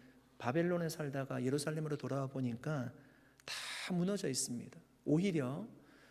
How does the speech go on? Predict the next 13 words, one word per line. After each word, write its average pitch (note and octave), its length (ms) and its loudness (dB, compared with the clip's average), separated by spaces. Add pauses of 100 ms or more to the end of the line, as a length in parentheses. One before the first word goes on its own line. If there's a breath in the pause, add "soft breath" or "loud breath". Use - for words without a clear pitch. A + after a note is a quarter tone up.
(120)
바벨론에 F#3+ 640 6
있는 F3 400 0
것이요, C3+ 440 -2
더 C3 200 -6
편할 G#3+ 300 0
수가 F#3 260 -4
있습니다. A2+ 520 0 (800 loud breath)
그러나 F3 240 6
그들은 E3+ 540 2 (320 loud breath)
하나님의 G#3 380 6
말씀대로 D#3 680 4
고토로 D#3+ 400 2
돌아와서 C#3 760 0